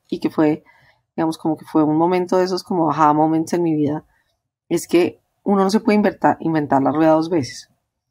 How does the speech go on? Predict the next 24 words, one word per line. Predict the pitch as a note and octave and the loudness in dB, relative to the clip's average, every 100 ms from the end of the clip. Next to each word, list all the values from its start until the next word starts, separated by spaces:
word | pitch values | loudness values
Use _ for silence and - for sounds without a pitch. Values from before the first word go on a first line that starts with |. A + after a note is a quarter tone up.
| - _ _ - | -20 _ _ -12
Entonces, | D#3+ D#3+ D#3+ D#3 F3+ F#3+ - _ _ _ _ _ | -2 2 2 2 0 -2 -8 _ _ _ _ _
cuando | F3 F3+ | 0 2
uno | D#3+ F3 | 4 4
veía | G3 F3 | 4 2
lo | E3 | 0
que | |
estaban | A3+ E3 D3+ | -2 -2 -2
haciendo | F#3+ E3 D3 - - | 0 -2 -2 -2 -2
algunas | E3+ D#3 D3 | -2 -2 -4
compañías, | E3 F3 D#3 D#3 C#3+ | -6 -2 -4 -2 -4
cuando | F#3 G#3 | 0 2
uno | G3+ | 2
empieza | A3+ B3 | 2 4
a | A#3 | 4
ver | A3+ | 2
lo | A#3 | -2
que | |
pasó | A3+ F#3+ E3+ | -2 -2 0
en, | D#3 D#3+ - _ | -2 -4 -8 _
no | D#3+ | -10
sé, | D#3 | -8
en | |
diferentes | D3+ D3 D#3 D3 - | -6 -4 -6 -6 -6
industrias, | F3+ E3 - D#3 D#3 | -4 -4 -4 -6 -6